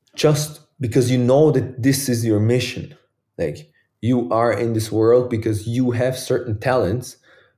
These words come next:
um, and if you don't get better, you are wasting those talents.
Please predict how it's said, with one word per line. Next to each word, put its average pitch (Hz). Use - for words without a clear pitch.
um, 98
and 98
if 123
you 123
don't 147
get 110
better, -
you 123
are 98
wasting 131
those 95
talents. 104